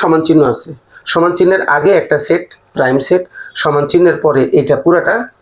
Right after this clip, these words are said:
একটা সেট। এখানে আরও কিছু ইউনিয়ন, ইন্টারসেকশন যাই থাকুক, এই পুরাটাই কিন্তু একটা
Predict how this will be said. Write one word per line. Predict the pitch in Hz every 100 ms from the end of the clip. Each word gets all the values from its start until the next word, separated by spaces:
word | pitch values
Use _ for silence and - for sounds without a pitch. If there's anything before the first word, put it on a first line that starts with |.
| -
একটা | 151 - 139
সেট। | - - 127
এখানে | 151 147
আরও | 139 160
কিছু | 156 160 151 147
ইউনিয়ন, | 147 143 143 139
ইন্টারসেকশন | 147 143 131 - 131 131 - - _ 123
যাই | 151 180
থাকুক, | 160 147 135 - _ _
এই | 143 143
পুরাটাই | 156 156 165 175
কিন্তু | 147 127 - - 151
একটা | -